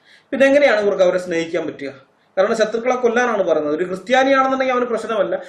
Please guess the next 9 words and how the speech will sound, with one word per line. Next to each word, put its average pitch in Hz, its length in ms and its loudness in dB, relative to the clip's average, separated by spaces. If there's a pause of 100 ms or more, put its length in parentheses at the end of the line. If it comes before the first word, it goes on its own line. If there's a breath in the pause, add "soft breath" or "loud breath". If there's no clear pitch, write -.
(200 loud breath)
ശത്രുക്കളെ 233 440 2
സ്നേഹിപ്പിൻ 226 580 0
എന്നുള്ള 220 260 -2
ഉന്നതമായ 226 580 2
കൽപ്പന 233 360 0
അവന് 220 220 0
ലഭിച്ചിട്ടുള്ളത് 196 520 -2
കൊണ്ട് 170 300 -2 (580 soft breath)
അവന് 233 200 4